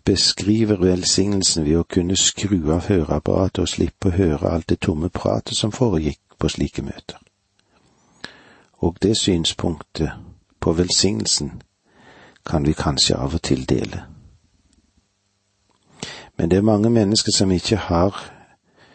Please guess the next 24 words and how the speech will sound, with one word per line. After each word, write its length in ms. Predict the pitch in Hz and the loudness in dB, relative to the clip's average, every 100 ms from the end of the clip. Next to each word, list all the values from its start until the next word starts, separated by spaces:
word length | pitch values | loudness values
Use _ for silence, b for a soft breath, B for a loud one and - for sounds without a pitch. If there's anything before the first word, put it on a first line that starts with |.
| b b b _ _ | b b b _ _
øreapparater 760 | 156 127 90 - 95 82 - 85 | 2 4 2 0 0 0 0 -2
engang. 360 | 80 78 62 57 - - - - - _ _ _ - _ _ B B B | -2 -2 -6 -6 -12 -14 -16 -20 -20 _ _ _ -20 _ _ B B B
I 100 | - | 2
alle 220 | 98 80 82 | 4 4 2
fall 360 | 107 107 90 - | 2 0 -4 -2
når 120 | 101 | 2
det 120 | 98 | 4
gjelder 300 | 92 78 85 | 4 2 2
å 80 | 87 | 2
høre 240 | 82 69 67 | 0 -2 -2
Guds 260 | - - | -6 -4
ord. 340 | - - - - _ _ _ _ _ _ _ _ _ _ _ B B B _ | -6 -6 -14 -20 _ _ _ _ _ _ _ _ _ _ _ B B B _
De 80 | 80 | 0
vil 140 | 85 95 | 0 2
ganske 460 | 104 87 73 - | 2 2 0 0
enkelt 320 | 82 - 73 67 | -2 -2 -6 -6
ikke 180 | - | -6
høre 300 | - 65 - | -6 -6 -8
det. 140 | - - - - - _ _ _ _ _ _ _ _ - B B B B B B - | -12 -18 -20 -20 -20 _ _ _ _ _ _ _ _ -20 B B B B B B 0
Jeg 300 | 95 104 95 | 2 4 2
skulle 280 | - 104 101 | 0 2 4
gjerne 360 | 110 95 101 | 4 4 2
hatt 440 | 98 95 - - 95 | 2 0 -4 -14 -2
hver, 180 | 90 | 0